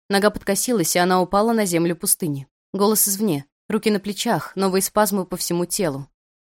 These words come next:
«Не работает, Лу. Я не могу смотреть, как это тебя ломает». Он пришёл к ней, отказался от плана.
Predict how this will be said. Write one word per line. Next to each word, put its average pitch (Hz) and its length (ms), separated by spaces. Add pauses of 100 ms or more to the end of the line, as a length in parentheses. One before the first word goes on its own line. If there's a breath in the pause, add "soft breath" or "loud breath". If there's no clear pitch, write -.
(160)
«Не 170 120
работает, 196 440
Лу. 165 240 (180)
Я 180 80
не 196 100
могу 208 180
смотреть, 220 380
как 175 180
это 170 120
тебя 165 200
ломает». 180 520 (480)
Он 196 140
пришёл 220 360
к - 80
ней, 156 320
отказался 190 500
от 185 120
плана. 151 420